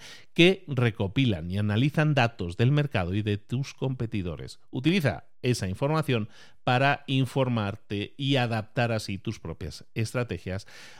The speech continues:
al cambiante mundo del mercado <laughs> de empresarial de hoy en día. O también prueba, vete ahora mismo a chat G P T y escribe: "chat G P T, ¿cuáles son las últimas tendencias y movimientos de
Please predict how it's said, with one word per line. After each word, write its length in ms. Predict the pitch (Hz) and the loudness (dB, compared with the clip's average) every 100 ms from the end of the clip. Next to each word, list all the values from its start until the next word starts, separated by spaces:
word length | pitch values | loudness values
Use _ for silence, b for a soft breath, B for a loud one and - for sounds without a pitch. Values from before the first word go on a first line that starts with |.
| - | -6
al 560 | - 135 135 131 131 123 | 4 8 10 8 6 4
cambiante 760 | 135 127 123 117 135 160 175 | 4 4 4 4 6 4 4
mundo 640 | 156 143 92 60 50 50 90 | 4 4 2 -2 -8 -8 -4
del 280 | 104 98 95 | 0 0 0
mercado 800 | 98 95 92 104 101 98 95 104 | -2 -4 -4 -4 -4 -4 -6 -4
<laughs> 40 | - | -2
de 240 | 127 123 | 2 2
empresarial 640 | 123 120 110 110 104 98 95 | 2 0 0 0 0 0 0
de 60 | |
hoy 100 | 95 | -2
en 140 | 82 78 | -4 -6
día. 200 | 71 B B B B | -10 B B B B
O 280 | 165 214 247 | 6 8 6
también 440 | 131 120 117 139 | 6 6 6 6
prueba, 540 | 127 123 123 101 - - - - | 6 6 8 4 0 -12 -20 -16
vete 340 | - 101 101 98 | -6 -4 -2 -2
ahora 160 | 98 | 0
mismo 320 | 107 123 90 | 0 0 0
a 40 | 73 | -4
chat 200 | - 90 | -8 -4
G 120 | 110 | -2
P 120 | 117 | -2
T 160 | 113 107 | 0 0
y 100 | 101 | -2
escribe: 400 | 104 107 95 87 | -2 -2 -2 -2
"chat 180 | 101 90 | -6 -6
G 140 | 98 | -6
P 120 | 90 | -6
T, 280 | 78 120 127 - - - - - - - | -4 -4 -4 -8 -20 -20 -20 -20 -20 -4
¿cuáles 300 | 147 185 185 | 0 2 0
son 340 | - 104 82 | -2 -2 -2
las 260 | 80 82 - | -4 -6 -2
últimas 500 | 139 151 160 156 - | 0 0 -2 -4 -2
tendencias 640 | 135 117 104 95 92 82 | 0 2 2 0 -4 -4
y 80 | 104 | -2
movimientos 960 | 117 165 151 117 120 123 - 90 87 101 | 2 4 4 4 4 2 -2 -6 -6 0
de 380 | 165 240 226 | 2 2 -2